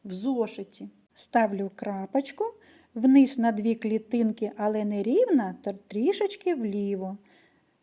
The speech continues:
З'єдную лінією. Вправо одна одну клітинку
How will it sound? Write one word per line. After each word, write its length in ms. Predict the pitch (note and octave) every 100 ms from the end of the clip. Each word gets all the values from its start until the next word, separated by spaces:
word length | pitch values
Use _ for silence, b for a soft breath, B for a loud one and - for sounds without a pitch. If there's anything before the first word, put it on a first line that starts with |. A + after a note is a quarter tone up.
| _ _ _ _ _ G3+
З'єдную 800 | F3 F#3+ G#3 F3+ F#3+ G3+ B3+ F#4 - _ _ _ _ _ _ _ A3+
лінією. 840 | A3+ A3 G3+ G3 G3 G3 F#3+ G3 G3+ _ _ _ _ _ _ _ _ _ _ _ _ _ _ _ _ _ _ _ _ _ _ _ _ _
Вправо 720 | _ - A#3+ G3+ F#3+ G3 G#3+
одна 360 | G#3+ G#3 G3+ G3
одну 300 | F#3 G3 F#3+
клітинку 800 | G3 F#3 F3+ F#3+ G3+ E4 -